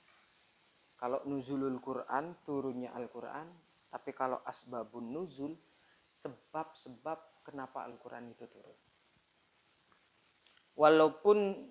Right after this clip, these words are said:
eh, tidak sama persis, tapi dua tema,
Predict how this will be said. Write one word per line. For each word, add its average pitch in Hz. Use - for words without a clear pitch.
eh, 143
tidak 175
sama 156
persis, -
tapi 165
dua 131
tema, 147